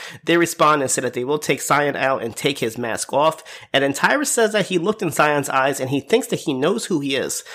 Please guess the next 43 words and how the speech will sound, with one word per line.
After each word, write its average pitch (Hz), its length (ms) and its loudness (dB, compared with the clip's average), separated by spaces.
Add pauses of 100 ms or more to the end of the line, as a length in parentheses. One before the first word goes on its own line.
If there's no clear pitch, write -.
(160)
So - 120 0
pretty 185 200 0
interesting 147 380 0
here. 117 280 -2 (240)
Um, 131 340 4 (160)
I 151 60 -2
gotta 175 120 4
do 160 120 4
a - 20 6
little 156 180 2
bit 135 80 -2
of 117 120 -2
digging, 123 260 2
but 117 100 0
I 123 40 2
wonder 143 180 4
if - 100 -2
it's 123 120 -4
somebody 120 340 0
who 113 400 -4 (260)
might 139 160 4
have 127 80 0
been 131 120 4
in 117 80 0
the 101 40 -2
same 131 280 -2
season 131 420 0
of 101 220 0
N 120 100 0
X - 180 -2
T 127 380 -4
as, 113 240 2
uh, 113 120 -2
Tyrus 117 460 0
when 107 140 -2
he 117 100 -6
was 110 140 0
Brodus 113 320 -4
Clay. 104 260 0 (360)
But, 117 240 -2
um, 95 260 0 (260)
I've 226 160 2
been 240 200 -4